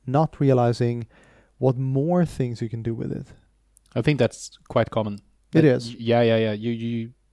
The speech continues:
Speaker 2: many organizations only do O S deployment and application deployment, and do application deployment in the same way as they've done for years. Uh, and really not looking into what you're able to do, not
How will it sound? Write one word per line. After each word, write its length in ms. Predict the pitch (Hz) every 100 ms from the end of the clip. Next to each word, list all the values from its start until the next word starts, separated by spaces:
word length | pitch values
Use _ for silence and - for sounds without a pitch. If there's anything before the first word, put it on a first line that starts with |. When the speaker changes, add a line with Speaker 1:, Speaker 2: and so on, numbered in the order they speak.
| _
Speaker 2:
many 300 | 113 120 127
organizations 640 | 123 113 107 117 113 107 -
only 360 | 120 123 117 107
do 340 | 110 107 104 - _ _ _ -
O 140 | 113
S 80 | 107
deployment 440 | 110 113 107 107
and 100 | 110
application 420 | 104 - 110 - 104
deployment, 420 | 107 104 104 104
and 480 | 127 127 123 143 113
do 240 | 123 139
application 460 | 120 - - 120 123
deployment 480 | 117 113 107 107 113
in 60 |
the 80 | 110
same 260 | - 113 113
way 160 | 110
as 140 | 107 -
they've 200 | 110 107
done 200 | 107 110
for 180 | - 110
years. 560 | 107 113 98 - - _ _ _ _ _ _ _ _ _ _ _ -
Uh, 40 | 110 110 110
and 160 | 123 139
really 240 | 156 202
not 180 | 190 170
looking 280 | 151 143 127
into 460 | 139 - 110 107 - _ _ _ _ _ _ _ _ _ -
what 220 | 117 110
you're 120 | 117
able 200 | 110 107 107
to 100 | -
do, 280 | 107 123 - _
not 560 | 120 139 - _ -